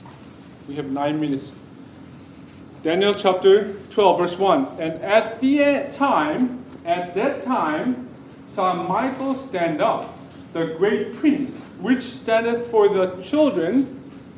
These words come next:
of thy people. And there shall be a time of trouble, such as never was since there was a nation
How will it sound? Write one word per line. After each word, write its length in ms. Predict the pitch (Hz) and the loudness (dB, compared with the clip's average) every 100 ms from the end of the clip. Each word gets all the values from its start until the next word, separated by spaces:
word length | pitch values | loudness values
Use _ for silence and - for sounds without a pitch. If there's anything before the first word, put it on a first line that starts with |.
| - - - - - - - - - - - - - | -20 -20 -20 -20 -20 -20 -20 -20 -20 -18 -20 -20 -14
of 500 | 165 175 185 190 - - - - - - - - - - 139 | -6 -2 -2 -2 -10 -16 -18 -20 -20 -20 -20 -20 -20 -14 -6
thy 200 | 165 180 | -4 -4
people. 580 | 214 233 233 139 - - - - - - - - | -6 -6 -4 -4 -4 -10 -18 -20 -20 -20 -20 -12
And 320 | 170 190 180 165 | -6 -4 -2 0
there 300 | 277 311 - | 2 0 -2
shall 260 | 277 254 | -2 -2
be 100 | 247 | -4
a 220 | 214 185 | -4 -4
time 400 | - 262 262 254 | -8 -6 -4 -2
of 320 | 220 220 220 - | -2 -4 -8 -2
trouble, 720 | - - 131 170 254 - - - - - | 0 0 -2 -2 -4 -6 -12 -18 -20 -20
such 300 | - 247 247 | -4 -2 0
as 280 | 240 208 - 185 226 | 0 0 -4 -8 0
never 420 | 302 294 208 185 | 2 2 0 -2
was 300 | 175 180 175 | -2 -4 -6
since 420 | 240 226 220 - - | -8 -10 -10 -16 -8
there 260 | 185 190 | -4 -2
was 260 | 190 180 175 | -2 -4 -4
a 160 | 170 165 | -6 -6
nation 540 | 196 269 - 196 | -2 -2 -2 -8